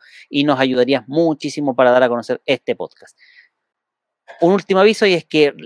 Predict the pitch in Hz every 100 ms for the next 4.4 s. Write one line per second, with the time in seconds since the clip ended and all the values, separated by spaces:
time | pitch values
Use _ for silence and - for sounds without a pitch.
0 | 147 143 139 135 190 208 214 190 185 175
1 | 165 175 185 185 165 160 165 175 170 160
2 | 131 - 151 139 - 190 - - - 175
3 | 156 185 - - 208 220 - 143 135 127
4 | 120 117 110 110